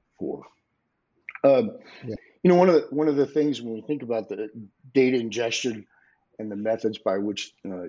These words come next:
Speaker 1: by which we do it, you know, there's a whole host of technology out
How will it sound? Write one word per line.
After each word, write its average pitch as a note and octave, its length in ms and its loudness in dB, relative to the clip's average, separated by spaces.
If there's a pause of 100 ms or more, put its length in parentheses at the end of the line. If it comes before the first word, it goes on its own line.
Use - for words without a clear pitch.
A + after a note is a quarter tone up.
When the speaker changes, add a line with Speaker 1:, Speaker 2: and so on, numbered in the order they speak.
(140)
Speaker 1:
by G2 120 -6
which G#2 300 -6
we F#2+ 80 -10
do G2 220 -6
it, F2 100 -10
you F2+ 80 -12
know, F2 140 -14
there's F#2+ 180 -6
a - 80 -12
whole - 480 -4
host G2+ 400 0
of F#2+ 140 -12
technology F2+ 720 -10
out F2+ 160 -12